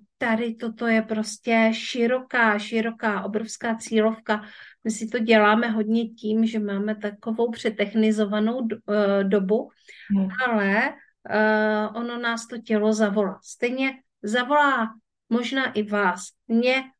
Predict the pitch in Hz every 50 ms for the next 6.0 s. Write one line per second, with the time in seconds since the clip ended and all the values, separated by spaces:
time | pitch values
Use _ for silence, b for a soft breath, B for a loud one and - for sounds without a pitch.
0 | _ - - 233 226 220 - - 226 208 202 202 196 196 196 196 196 202 190 185
1 | 190 196 190 185 185 175 175 170 - _ _ _ B B B B B B B B
2 | B B - 185 190 190 185 185 185 180 175 180 185 - - 285 285 - 320 285
3 | 247 226 214 220 226 220 214 214 214 - - _ _ - 202 196 190 185 202 190
4 | 185 190 185 185 185 190 - 196 185 180 175 175 175 175 175 - 190 190 - -
5 | 196 185 185 185 190 190 - - - - - 202 190 196 202 202 214 196 190